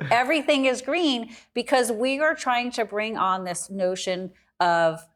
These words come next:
health, and that's just that psychologically, green represents health. Um, so the other thing is, I, when I was looking at this, this, um, radish, I was thinking about a client just yesterday, and she says to me, "Kara,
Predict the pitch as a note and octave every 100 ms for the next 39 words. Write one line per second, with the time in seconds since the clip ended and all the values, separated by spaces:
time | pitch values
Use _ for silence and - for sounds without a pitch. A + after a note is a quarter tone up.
0 | - - C#4+ G3+ F#3+ F#3 F#3 F#3+ G3 -
1 | - G3+ F#3+ - - - - F#3 F#3 F3+
2 | G3+ A#3 A3+ F3 E3+ F3 E3+ E3+ G3 G3
3 | E3 D#3+ F3 D#3+ D#3 E3+ - _ _ B3
4 | C#4+ - - _ _ _ - F3+ F3 E3
5 | - G#3+ G3 F#3 F#3 _ _ _ _ _
6 | - - B3 A3+ A#3 A#3 G3+ F#3 F#3 -
7 | G3 G3 F#3 F#3 G#3 G#3 G#3 F3 F3 E3
8 | - - F3 E3 - E3+ D#3 D3+ D3+ -
9 | _ _ - G3+ A3+ G3 F#3 F3 F3 E3+
10 | G#3+ G3+ F3+ F3 E3 - G3+ F#3+ F3+ F3
11 | - - A#3+ - A3 G3+ G#3 E3+ E3 -
12 | D#3+ - - F3 D#3 D#3+ D3+ E3+ D3+ C3+